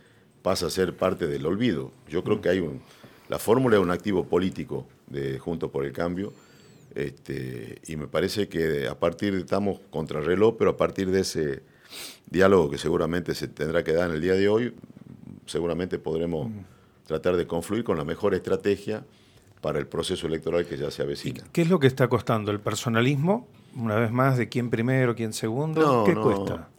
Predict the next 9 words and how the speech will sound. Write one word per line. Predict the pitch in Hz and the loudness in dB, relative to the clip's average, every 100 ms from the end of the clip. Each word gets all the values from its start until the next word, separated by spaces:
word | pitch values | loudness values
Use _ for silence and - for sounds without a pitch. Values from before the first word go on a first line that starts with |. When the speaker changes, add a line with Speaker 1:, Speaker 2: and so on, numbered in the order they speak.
| - | -12
Speaker 1:
no, | 139 147 131 | -6 -2 2
a | 127 | 4
veces, | 147 131 110 85 - - - - - _ _ - - - | 4 4 4 4 0 -14 -20 -20 -20 _ _ -16 -6 0
a, | |
a, | 98 90 104 87 95 - - | 2 2 2 0 -6 -10 -2
a | 95 | 4
ver, | 117 101 82 - | 6 6 2 -4
eh, | 85 | -2
bueno, | 90 131 | 0 0